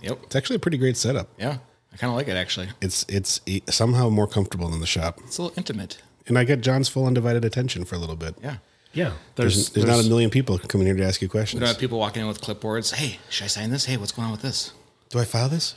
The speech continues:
Speaker 2: Where
Speaker 3: Yeah.
Speaker 2: does this go?
Speaker 3: Yeah, that is the worst thing, 'cause in, I don't really know what I'm signing or telling people.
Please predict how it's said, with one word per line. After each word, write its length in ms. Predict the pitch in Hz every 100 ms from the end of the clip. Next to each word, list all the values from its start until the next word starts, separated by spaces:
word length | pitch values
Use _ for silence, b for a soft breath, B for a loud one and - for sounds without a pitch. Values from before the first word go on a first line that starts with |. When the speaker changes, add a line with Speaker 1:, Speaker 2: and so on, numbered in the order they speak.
| -
Speaker 2:
Where 100 | 113
Speaker 3:
Yeah. 60 |
Speaker 2:
does 60 | 131
this 120 | 165
go? 180 | - 92
Speaker 3:
Yeah, 160 | 123 123
that 200 | 117 139
is 140 | 151
the 160 | 110 104
worst 320 | 101 110 -
thing, 240 | 123 104 98
'cause 220 | 113 107
in, 180 | 101 92 - -
I 80 | 123
don't 200 | 127 131
really 200 | 117 107
know 80 |
what 100 | 107
I'm 140 | 101 95
signing 420 | - 110 113 127
or 260 | 117 107 95 -
telling 280 | 107 104 95
people. 320 | 101 -